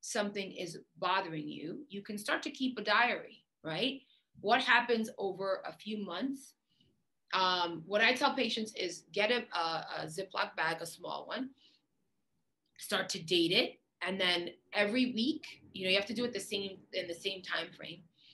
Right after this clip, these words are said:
If you wash your hair every week, wash your every week, look at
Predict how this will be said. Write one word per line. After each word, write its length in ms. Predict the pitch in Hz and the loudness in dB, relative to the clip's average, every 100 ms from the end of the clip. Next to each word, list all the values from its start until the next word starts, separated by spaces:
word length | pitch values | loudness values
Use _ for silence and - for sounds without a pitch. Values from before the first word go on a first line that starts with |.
| - _ _ | -20 _ _
If 60 | 190 | -4
you 100 | 180 | 2
wash 220 | 196 202 | 2 4
your 80 | 220 | 4
hair 80 | 202 | 4
every 140 | 196 | 2
week, 200 | 196 196 | -2 -4
wash 180 | 170 170 | -2 0
your 80 | 196 | -2
every 140 | 185 180 | -2 -4
week, 280 | 185 - _ - | -6 -8 _ -8
look 180 | 175 | -6
at 80 | 208 | -4